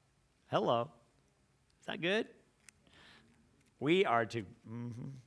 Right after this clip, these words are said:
we are to grow up. See, we're not just supposed to stay, stay, uh, immature.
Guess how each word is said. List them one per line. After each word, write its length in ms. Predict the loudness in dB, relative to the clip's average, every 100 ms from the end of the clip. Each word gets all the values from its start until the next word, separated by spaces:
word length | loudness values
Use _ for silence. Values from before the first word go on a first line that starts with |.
| -8
we 160 | -6 -2
are 180 | 0 -2
to 180 | -2 -6
grow 380 | 2 4 4 4
up. 420 | 4 4 2 -8
See, 220 | -4 -2
we're 120 | 0
not 240 | 0 0 -2
just 160 | -6
supposed 320 | -2 -2 -2
to 100 | -8
stay, 520 | -10 4 8 8 6 0 -18 -20 -20 -20 _ -14
stay, 920 | -8 4 8 10 10 8 8 6 2 2
uh, 540 | 6 8 8 8 6 4
immature. 880 | -2 -2 -2 4 6 8 6 4